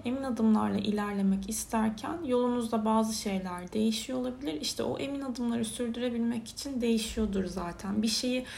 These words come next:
bir şeye okey vermişsinizdir kafanızda ama emin değilsinizdir. Tamam, altını çizmek gerekiyor. Bunu o yüzden olumsuz olarak,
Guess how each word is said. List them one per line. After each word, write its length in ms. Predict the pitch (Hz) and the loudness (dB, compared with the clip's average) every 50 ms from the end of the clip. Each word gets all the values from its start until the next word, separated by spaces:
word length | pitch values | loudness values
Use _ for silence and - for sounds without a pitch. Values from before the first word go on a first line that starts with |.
| - - - - - | -12 -12 -12 -4 2
bir 60 | 320 | 2
şeye 220 | 302 - 320 311 | 4 6 6 6
okey 420 | 294 - 294 294 - 320 320 311 311 | 8 8 8 6 6 4 4 6 8
vermişsinizdir 840 | 302 311 302 302 311 311 - - - 247 226 214 214 - 202 196 196 | 8 8 8 8 6 2 0 0 2 2 2 2 2 0 -2 0 0
kafanızda 600 | - 208 - - 202 196 196 196 196 - - 277 | -2 -4 -4 -2 2 4 4 4 4 4 2 2
ama 200 | 262 262 277 - | 2 2 0 0
emin 320 | - 254 262 269 269 254 | 2 2 2 2 2 2
değilsinizdir. 680 | 240 226 202 196 - - 190 190 202 196 196 - 269 - | 2 2 2 0 -2 -2 -2 0 0 0 0 -2 -4 -2
Tamam, 300 | - - 233 220 214 220 | 0 2 4 4 4 4
altını 400 | 240 233 226 220 220 247 254 233 | 4 4 4 4 2 0 0 -2
çizmek 480 | 226 - 233 220 226 233 233 220 - - | 0 -2 0 2 4 4 4 2 0 0
gerekiyor. 420 | - 190 180 175 - - - 196 214 | -2 -2 -2 -4 -4 -6 -4 -2 0
Bunu 180 | 240 254 269 - - | 0 0 -2 0 -2
o 120 | - 269 | -2 0
yüzden 300 | 269 254 226 220 220 220 214 - | 0 0 0 0 0 -2 0 0
olumsuz 440 | 240 233 240 247 233 - - 254 | 0 0 2 0 -2 -2 -2 0
olarak, 360 | 247 233 220 214 214 220 254 | 2 4 4 4 4 2 2